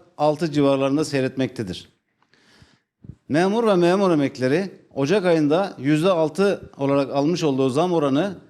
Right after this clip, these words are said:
yılın ilk üç ayında eridi. Üç aylık enflasyon farkı yüzde dört nokta üzerinde oluştu. Buna baktığımız zaman, e, önümüzde,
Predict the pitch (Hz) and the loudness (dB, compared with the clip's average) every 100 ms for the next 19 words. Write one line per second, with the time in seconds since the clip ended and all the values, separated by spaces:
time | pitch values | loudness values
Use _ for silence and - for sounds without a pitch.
0 | _ _ 143 185 185 202 - - _ - | _ _ 0 0 0 -2 -10 -20 _ -20
1 | _ _ - 170 175 185 185 165 147 147 | _ _ -2 -2 -2 -4 0 2 2 0
2 | 185 170 - _ - 160 165 151 185 180 | -2 -8 -18 _ -2 0 2 2 0 -2
3 | - _ _ - 220 226 196 170 175 170 | -14 _ _ -8 -2 0 0 0 0 0
4 | 190 185 196 165 147 - 214 196 - _ | -4 -2 -4 -2 -4 -2 -6 -8 -16 _
5 | _ - 147 185 170 185 143 180 185 165 | _ -8 -2 0 2 0 0 -2 -2 -4
6 | 151 156 143 147 143 143 123 110 - 87 | -4 -2 0 2 2 2 -2 -6 -12 -18
7 | - _ _ _ _ _ _ - 170 208 | -18 _ _ _ _ _ _ -6 -2 0
8 | 220 214 233 226 185 151 147 170 - _ | 0 0 -2 -2 -2 -2 -2 -6 -16 _
9 | _ _ _ _ _ _ - 127 127 127 | _ _ _ _ _ _ -8 -4 -2 -2
10 | 156 180 180 175 180 - | 0 0 0 0 -2 -4